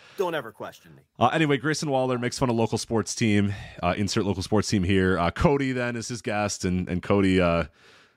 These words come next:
Speaker 2: uh, endorses local sports <laughs> team, and then, uh, kinda sits there. They make side eyes at one another. Uh, Grayson Waller says, "Hey, you, you, you, you won a lot of, your, your career's been good, and then it's been bad, and then you lost at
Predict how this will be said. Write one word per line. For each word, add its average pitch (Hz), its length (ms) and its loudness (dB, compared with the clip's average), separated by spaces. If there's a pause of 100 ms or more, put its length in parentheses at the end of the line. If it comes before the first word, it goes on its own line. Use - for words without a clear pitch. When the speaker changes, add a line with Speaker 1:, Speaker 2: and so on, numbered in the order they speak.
(200)
Speaker 2:
uh, 80 160 -2
endorses 147 540 0
local 135 240 -2
sports - 540 -2
<laughs> - 0 -
team, 175 260 -8 (240)
and 143 180 0
then, 135 280 2
uh, 123 280 2 (720)
kinda 160 160 2
sits - 280 -2
there. 185 260 0
They 123 420 0
make 127 280 -4
side 139 260 0
eyes 143 180 2
at 151 60 0
one 147 140 0
another. 175 440 0 (120)
Uh, 104 320 4
Grayson 120 320 0
Waller 117 260 2
says, 123 360 0
"Hey, 170 260 2
you, 107 160 0
you, 107 560 -2
you, 104 480 4
you 98 180 4
won 226 300 2
a 214 80 0
lot 214 180 2
of, 214 240 -8
your, 147 200 0
your 127 140 -4
career's 208 380 2
been 151 160 0
good, 262 320 2
and 151 160 -4
then 160 140 -4
it's 147 120 -8
been 170 160 -6
bad, 127 300 0
and 120 80 -6
then 123 80 -6
you 120 100 -4
lost 113 520 -6
at 107 180 4